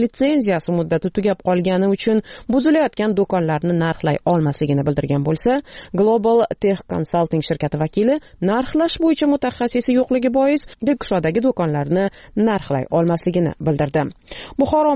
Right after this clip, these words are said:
markazidagi Dilkusho bozorini buzish aksar shaharlardagi kabi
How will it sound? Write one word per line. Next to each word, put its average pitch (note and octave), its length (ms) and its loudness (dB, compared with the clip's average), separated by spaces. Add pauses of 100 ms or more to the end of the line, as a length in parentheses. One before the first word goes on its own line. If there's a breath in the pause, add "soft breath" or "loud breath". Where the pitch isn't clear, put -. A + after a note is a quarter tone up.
markazidagi G3 600 0 (180)
Dilkusho G3 360 -2 (100)
bozorini F#3 520 0
buzish B3+ 240 0 (240)
aksar F#3 320 -2
shaharlardagi E3+ 680 0
kabi G3+ 200 2